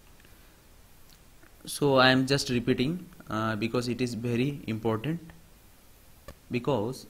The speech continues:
uh, then w-, see, one, two, three, what happened? One, two, three. One, two, three will be the first nan gate. I am just reminding you.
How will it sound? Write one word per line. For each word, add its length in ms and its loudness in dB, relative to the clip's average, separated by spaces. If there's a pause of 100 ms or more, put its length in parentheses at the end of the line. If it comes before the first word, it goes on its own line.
uh, 380 0 (100)
then 220 -2 (320)
w-, 180 -8 (200)
see, 400 -4
one, 360 6
two, 120 4
three, 240 2
what 640 0
happened? 400 -2 (480)
One, 280 0
two, 120 0
three. 320 -8 (580)
One, 400 0
two, 140 -2
three 240 -2
will 240 0
be 320 -2
the 100 -2
first 460 0
nan 260 -2
gate. 240 -4
I 60 -4
am 160 0
just 260 -2 (1080)
reminding 460 0
you. 220 -4